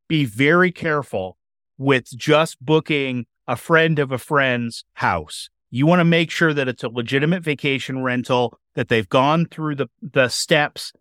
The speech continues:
to make it a legitimate vacation rental. And again,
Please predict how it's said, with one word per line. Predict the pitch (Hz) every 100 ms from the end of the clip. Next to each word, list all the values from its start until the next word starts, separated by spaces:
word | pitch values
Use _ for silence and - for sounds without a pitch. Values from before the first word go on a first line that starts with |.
| _ _
to | - 123
make | 131 147 143
it | 143
a |
legitimate | 139 127 139 131 135 120
vacation | 123 117 123 120 123
rental. | 120 123 117 123 113 _ _
And | 143 139
again, | 131 175 123